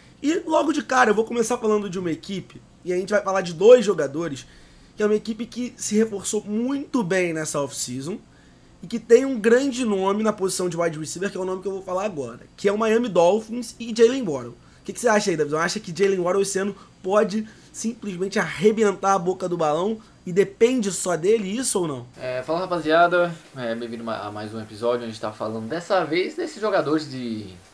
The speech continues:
Speaker 2: esses segundo anistas que podem explodir na próxima temporada, né? E, cara, é complicado, porque eu lembro que quando saiu a notícia do Tyreek Hill, é, eu tinha comentado de que, mesmo assim, o Jaylen Waddle, ele pode estourar como o principal wide receiver,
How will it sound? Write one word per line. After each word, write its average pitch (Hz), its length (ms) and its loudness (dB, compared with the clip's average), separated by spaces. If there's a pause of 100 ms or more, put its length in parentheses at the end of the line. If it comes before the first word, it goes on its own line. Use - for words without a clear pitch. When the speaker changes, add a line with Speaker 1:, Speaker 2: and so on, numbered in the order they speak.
(220)
Speaker 2:
esses 104 300 -12
segundo 135 420 -6
anistas 127 460 -8
que - 120 -16
podem 127 460 -4 (420)
explodir 123 440 -8
na 127 80 -4
próxima 127 340 -10
temporada, 120 580 -8
né? 104 160 -14 (560)
E, - 80 -8
cara, 214 260 2
é - 20 -2
complicado, 170 840 -2
porque - 140 -6
eu 151 60 0
lembro 160 260 -6
que 160 100 -16
quando 139 200 -10
saiu 131 180 -2
a 131 40 -2
notícia 120 420 -8
do 113 60 -10
Tyreek 113 360 -6
Hill, 131 320 -6 (640)
é, 104 440 -10
eu 113 100 -4
tinha 135 140 -8
comentado 135 520 -4
de 135 120 -12
que, 135 440 -10
mesmo 151 300 -6
assim, 147 500 -8
o 147 140 -8
Jaylen 143 220 -6
Waddle, 131 240 0
ele 135 100 -4
pode 127 320 -6
estourar 120 520 -4
como 120 380 -8 (320)
o 117 80 -12
principal 120 480 0
wide 120 200 0
receiver, 117 560 -8